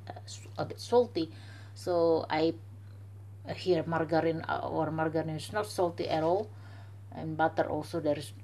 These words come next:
uh, rarely I found salty one, so I use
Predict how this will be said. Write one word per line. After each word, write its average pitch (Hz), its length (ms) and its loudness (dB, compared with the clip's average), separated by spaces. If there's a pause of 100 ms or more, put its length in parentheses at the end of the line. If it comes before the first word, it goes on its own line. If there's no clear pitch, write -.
(160)
uh, - 880 -8
rarely 214 320 8
I 175 80 6
found 170 800 2 (320)
salty 170 320 -2
one, 147 160 0
so 196 320 2
I 156 160 2
use 175 320 4